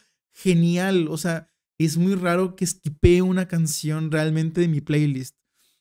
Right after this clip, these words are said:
Este, es muy, muy, muy, muy raro.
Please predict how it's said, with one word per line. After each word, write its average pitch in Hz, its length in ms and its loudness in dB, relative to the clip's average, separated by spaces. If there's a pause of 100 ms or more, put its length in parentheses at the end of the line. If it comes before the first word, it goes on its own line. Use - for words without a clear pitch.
(120)
Este, 151 720 -4
es 147 100 -2
muy, 202 320 6
muy, 190 280 2
muy, 180 320 2
muy 175 260 2
raro. 147 420 -6